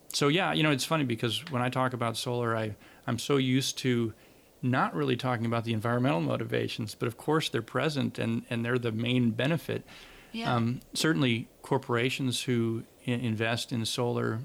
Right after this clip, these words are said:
Speaker 1: uh, are interested in the economics, but they're also interested in making a statement to their customers and shareholders,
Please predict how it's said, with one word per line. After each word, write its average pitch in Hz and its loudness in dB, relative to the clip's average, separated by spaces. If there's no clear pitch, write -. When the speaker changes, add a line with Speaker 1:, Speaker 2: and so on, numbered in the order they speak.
Speaker 1:
uh, 113 -4
are 117 2
interested 120 -2
in 113 -2
the 110 -2
economics, 117 -4
but 139 -8
they're 165 -2
also 175 -2
interested 151 -4
in 127 2
making 123 -2
a 113 -4
statement 117 -4
to 117 -4
their 107 -4
customers 113 -6
and 113 -6
shareholders, 110 -4